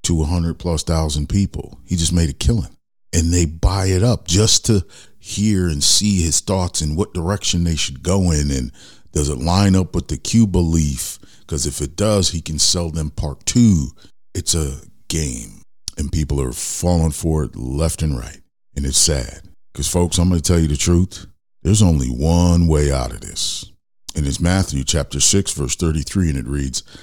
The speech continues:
"Seek first his kingdom and his righteousness, and all these things will be given to you as well." The only way out of this is to seek God's face. Period.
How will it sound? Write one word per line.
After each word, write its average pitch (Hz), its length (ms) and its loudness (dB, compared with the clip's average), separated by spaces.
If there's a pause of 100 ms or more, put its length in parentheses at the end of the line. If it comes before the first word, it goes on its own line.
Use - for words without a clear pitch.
(160)
"Seek - 420 2
first 87 440 0
his 65 200 -4
kingdom 85 640 4
and 71 160 -4
his 65 180 -6
righteousness, 65 880 -4 (400)
and - 180 -6 (100)
all 85 400 2
these 65 320 -2
things 82 360 0
will 58 120 -6
be 60 180 -10
given 76 480 -2
to - 160 -6
you 69 380 -4 (100)
as 73 180 -4
well." - 520 -10 (180)
The 64 260 -8
only 104 760 4
way 64 340 -2
out 82 220 2
of 85 120 2
this 82 300 0
is - 160 -6
to - 140 -8
seek - 580 -2 (360)
God's 65 640 -2 (160)
face. - 800 -4 (420)
Period. - 540 0